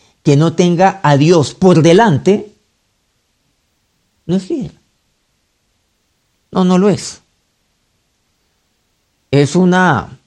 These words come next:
es un, es un líder entre comillas, como el mundo lo, lo conoce. Es un caudillo.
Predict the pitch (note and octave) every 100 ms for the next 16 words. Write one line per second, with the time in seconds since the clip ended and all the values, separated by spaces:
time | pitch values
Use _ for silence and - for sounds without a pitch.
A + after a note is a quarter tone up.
0 | _ _ _ _ _ _ - A#2 D#3 F#3
1 | - C3 F3 F3+ F3 G3+ F3 - E3+ D#3+
2 | A3 - G2+ - C3 B2+ C3 D3 F3+ D3+
3 | A#2+ - B2 A#2+ C#3 G3 - - - _
4 | _ _ _ _ _ _ _ _ _ _
5 | _ _ _ _ _ _ _ G#2 A#2 D3
6 | G#3 E3+ G3+ B2